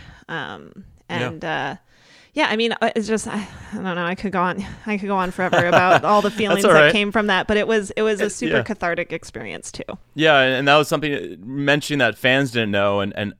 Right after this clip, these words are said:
Speaker 2: I, I didn't know either, which is, you know, talking about our history with the matches. I had the opportunity to work with them back in two thousand,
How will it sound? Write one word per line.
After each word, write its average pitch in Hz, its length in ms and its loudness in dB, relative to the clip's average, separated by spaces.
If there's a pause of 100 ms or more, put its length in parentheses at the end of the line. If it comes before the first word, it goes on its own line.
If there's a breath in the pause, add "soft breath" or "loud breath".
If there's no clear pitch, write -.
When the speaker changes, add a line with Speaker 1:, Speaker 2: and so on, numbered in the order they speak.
(120)
Speaker 2:
I, 110 80 -2 (300)
I 127 100 6
didn't 147 200 0
know 117 180 6
either, 127 400 4
which 107 200 0
is, 104 200 -6
you 104 60 -4
know, 98 180 2
talking 113 260 2
about 90 120 2
our 107 140 6
history 107 460 0
with 95 300 -2
the 95 100 -4
matches. 98 400 0
I 110 180 4
had 127 160 2
the 123 60 2
opportunity 107 540 0
to 98 120 -6
work 98 220 0
with 101 160 -4
them 95 400 -2
back 98 260 0
in 98 120 -6
two - 180 -8
thousand, 98 340 0